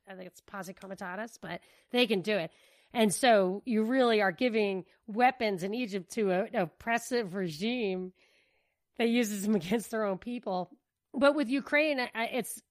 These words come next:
I assume it's the same way, 'cause I think that's how it always works, that if they're, if you're giving them weapons, you don't ever just write them a check. You extend them,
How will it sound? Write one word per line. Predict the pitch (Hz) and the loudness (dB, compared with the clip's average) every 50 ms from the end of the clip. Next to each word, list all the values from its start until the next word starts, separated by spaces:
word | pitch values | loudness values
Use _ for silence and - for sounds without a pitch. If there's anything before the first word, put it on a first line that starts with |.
| _ _ _ _ _ _ _ _ _ _ _ _ _ _ _ _ _ _ _ _ _ _ _ _ - | _ _ _ _ _ _ _ _ _ _ _ _ _ _ _ _ _ _ _ _ _ _ _ _ 2
I | 269 | 4
assume | 240 233 - - 359 392 381 | 4 4 4 2 2 2 2
it's | 330 294 269 | 2 0 -2
the | 254 | -6
same | - - 247 240 233 | -4 -2 -2 -2 0
way, | 233 226 | -2 -2
'cause | 190 196 180 | -2 -4 -6
I | 196 | -6
think | 175 208 214 - | -4 -6 -6 -4
that's | 226 202 - - | -6 -6 -6 -4
how | 185 175 | -2 -2
it | 175 180 | -2 -2
always | 190 190 180 170 151 - | -2 -4 -6 -8 -10 -14
works, | 170 151 143 131 - - - - - - | -16 -18 -18 -18 -18 -18 -20 -14 -6 -4
that | 196 175 180 180 _ - | -2 -2 -2 -4 _ -4
if | 240 202 - - | -4 -4 -2 0
they're, | 233 214 214 220 | 0 0 0 -2
if | - 254 185 196 | -4 -6 -4 -2
you're | 208 233 | -2 -2
giving | 180 165 294 277 302 294 262 | -2 -2 -2 -2 -2 -2 -2
them | 240 220 214 202 202 196 - _ _ _ _ _ _ _ _ _ _ _ _ _ _ - | -2 -4 -4 -4 -4 -8 -10 _ _ _ _ _ _ _ _ _ _ _ _ _ _ -10
weapons, | 180 170 196 240 240 - - 202 175 170 170 165 165 165 - - - | -4 2 4 4 4 4 2 -2 -4 -4 -4 -6 -8 -10 -10 -10 -4
you | 254 202 | 0 2
don't | 202 220 240 247 - _ - | 4 4 4 2 -2 _ 0
ever | 254 240 208 208 190 | 0 2 2 0 -2
just | 165 180 165 - | -4 -4 -6 -4
write | 214 202 202 196 - | -2 -2 -2 -2 -2
them | 190 180 | -6 -8
a | 160 | -8
check. | - - - 202 190 156 - - - - _ _ - | -8 -10 -8 -8 -8 -8 -10 -14 -20 -20 _ _ -12
You | 240 190 180 202 202 202 190 185 190 220 220 - - | -6 -2 0 2 4 4 4 2 2 -2 -4 -8 -10
extend | - 220 - - - - - - 214 220 226 214 180 | -10 -12 -10 -10 -14 -12 -8 -4 -4 -2 -2 -4 -4
them, | 190 185 175 175 170 165 170 170 170 | -4 -4 -4 -4 -4 -6 -6 -8 -8